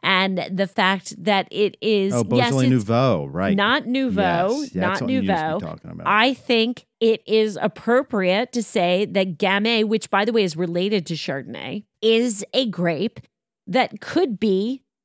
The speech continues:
Speaker 1: an alternative to Chardonnay. The body and the weight are about the same, although the flavors are different. If you're looking for a refreshing red,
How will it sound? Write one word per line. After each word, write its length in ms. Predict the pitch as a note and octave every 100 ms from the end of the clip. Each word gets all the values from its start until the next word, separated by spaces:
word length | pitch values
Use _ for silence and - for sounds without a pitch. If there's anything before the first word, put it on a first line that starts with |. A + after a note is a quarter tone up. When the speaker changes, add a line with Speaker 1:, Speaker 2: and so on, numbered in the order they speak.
| -
Speaker 1:
an 160 | A#3 A3+
alternative 600 | A3+ - G#3 G#3+ G#3 G#3
to 100 | A3
Chardonnay. 580 | G3 E3 D#3+ A2+ - F3 _ -
The 60 |
body 600 | E3 E3 D#3+ F3+ A3+ B3+ B3+
and 120 | A#3
the 60 | A3+
weight 320 | G3+ G3 G3+
are 140 | G3+
about 320 | F#3 E3 D#3+ -
the 80 |
same, 460 | A3+ G3 F#3 F#3 G3+ -
although 220 | F#3+ F#3+ G3
the 140 | G3
flavors 500 | - G3 G3 A3 A#3
are 80 | C4+
different. 500 | A#3 G#3 A#3 A#3 C4+ _
If 140 | G3+ E3+
you're 120 | G3
looking 400 | G#3+ A3 G#3+ G3+
for 300 | - F#3+ D#3
a 40 |
refreshing 920 | E3+ E3 - - G#3 - G#3+ G3 G3 F3+ _ F#3+
red, 580 | G#3 D4 D4 A3+ A3+